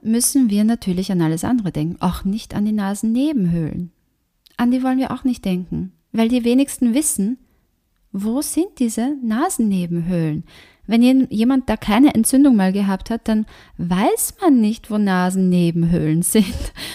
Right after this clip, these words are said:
Man kann sich das vielleicht in einem medizinischen Buch mal nachschauen, aber in Wahrheit,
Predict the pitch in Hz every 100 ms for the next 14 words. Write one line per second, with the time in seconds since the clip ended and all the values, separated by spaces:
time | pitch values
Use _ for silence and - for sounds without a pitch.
0 | - 208 233 247 226 226 214 - 196 202
1 | 208 196 185 180 180 190 185 180 185 -
2 | 190 - 151 151 - 277 - 208 - 175
3 | 156 165 156 - 202 214 208